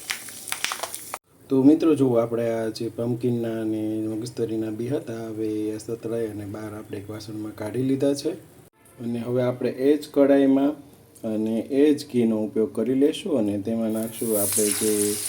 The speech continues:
અઢીસો ગ્રામ જેવો ખજૂર લીધો હતો તેને ધોઈ બી કાઢી અને સરસ, અ, ઝીણો કરી લીધો છે. હવે આને આપણે દસથી પંદર મિનિટ સુધી સાતળવાનું છે અને ગેસની ફ્લેમ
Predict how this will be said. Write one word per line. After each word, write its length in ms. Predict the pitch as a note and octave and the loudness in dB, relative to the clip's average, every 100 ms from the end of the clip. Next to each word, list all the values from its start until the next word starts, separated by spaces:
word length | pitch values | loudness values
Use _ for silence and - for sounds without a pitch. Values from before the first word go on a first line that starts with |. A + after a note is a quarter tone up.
| - - G#2+ | -6 -2 -2
અઢીસો 380 | G2+ B2 B2 A2 | 0 0 0 0
ગ્રામ 240 | A2+ A2 A2 | 2 2 0
જેવો 260 | G#2+ G#2+ - | 2 0 0
ખજૂર 360 | G#2+ A#2 A2+ B2+ | -4 -2 0 2
લીધો 180 | C#3+ G3 | 4 2
હતો 260 | A#2+ A2+ - - - - | 2 0 0 -6 -6 -4
તેને 260 | A#2 A2+ A2+ | 0 2 0
ધોઈ 420 | G#2+ A#2+ B2+ C#3 | 0 2 6 6
બી 260 | A#2 A#2+ A#2+ | 6 2 2
કાઢી 380 | A#2+ B2 C#3 C#3 | 2 6 8 8
અને 400 | A2+ G#2 G#2 G#2 G#2+ | 6 0 -2 -4 -4
સરસ, 420 | B2+ B2 B2 - A2+ | -2 0 0 -4 0
અ, 280 | G#2+ G#2+ | 2 2
ઝીણો 360 | G2+ G#2+ A2+ G#2+ A#2 | 0 -2 0 -2 0
કરી 160 | B2 | 2
લીધો 300 | D#3+ C#3+ A#2 | 4 4 4
છે. 220 | A2 - D3 - - - A#2+ | 0 0 -2 -2 -6 -4 0
હવે 120 | A#2 | 2
આને 280 | A#2 A#2 A2+ | 2 0 -2
આપણે 480 | A2 A2+ A2+ A2+ A2 | -2 0 0 0 -2
દસથી 380 | A#2+ B2+ - A#2+ | -2 -2 0 0
પંદર 240 | A2+ C3 C#3+ | 2 4 4
મિનિટ 300 | A#2+ A2+ G#2+ | 2 0 -2
સુધી 280 | - G#2 | -4 -4
સાતળવાનું 760 | A2+ A2+ A2+ A#2 A2 G#2 G#2+ A#2 | -2 0 0 0 0 0 -2 -4
છે 240 | - E3+ A#2 - - - - - - - - | 0 0 0 -2 -8 -8 -8 -10 -10 -10 -6
અને 340 | G#2 A2 A2+ A2+ G#2+ A#2 | -4 -2 0 -2 -2 0
ગેસની 380 | C3 - C#3 | 0 2 0
ફ્લેમ 240 | B2 C3 | 2 0